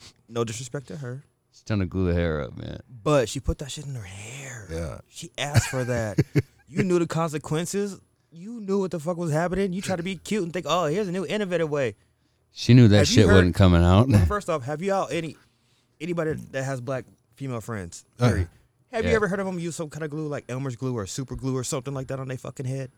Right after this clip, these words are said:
Speaker 3: I,
Speaker 2: No.
Speaker 3: I haven't,
Speaker 1: Never.
Speaker 3: no. <laughs>
Speaker 1: So what the fu-, I, I, I wanna ask her myself, "What the fuck were you thinking?"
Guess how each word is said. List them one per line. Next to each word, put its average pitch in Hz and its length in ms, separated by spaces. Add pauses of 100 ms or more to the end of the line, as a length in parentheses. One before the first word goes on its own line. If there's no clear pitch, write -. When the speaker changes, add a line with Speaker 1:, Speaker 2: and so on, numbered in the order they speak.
(120)
Speaker 3:
I, - 80
Speaker 2:
No. 87 140
Speaker 3:
I 90 160
haven't, 151 440
Speaker 1:
Never. 104 220
Speaker 3:
no. 95 500
<laughs> - 200 (260)
Speaker 1:
So 185 160
what 226 220
the 254 80
fu-, - 180 (140)
I, 113 280
I, 123 300
I 120 140
wanna 110 220
ask 107 180
her 113 60
myself, 107 360 (300)
"What 143 180
the 160 60
fuck - 240
were 113 80
you 104 120
thinking?" 98 420